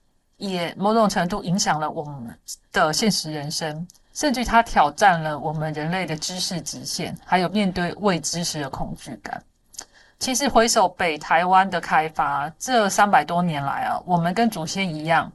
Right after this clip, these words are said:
他们，呃，都是面对过这种恐惧。其实他们当年来台湾的时候，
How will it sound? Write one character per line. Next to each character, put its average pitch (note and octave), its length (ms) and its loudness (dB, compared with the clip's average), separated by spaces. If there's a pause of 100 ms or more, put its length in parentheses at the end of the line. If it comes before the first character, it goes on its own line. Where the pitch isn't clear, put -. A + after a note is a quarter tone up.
(520)
他 - 160 4
们， D#4 220 2
呃， F3 260 2
都 B3 220 4
是 A#3+ 160 -2
面 A#3 200 4
对 G#3 160 2
过 F#3+ 160 2
这 F3+ 120 -4
种 E3 120 0
恐 D3+ 240 -6
惧。 - 300 -12
其 G#3+ 140 -4
实 A#3 80 0
他 A#3 120 2
们 A#3+ 140 4
当 A3+ 240 8
年 D#3+ 260 2 (100)
来 F3 200 6
台 F3 160 6
湾 D#3+ 100 4
的 E3 120 0
时 E3+ 100 -6
候， D#3 160 0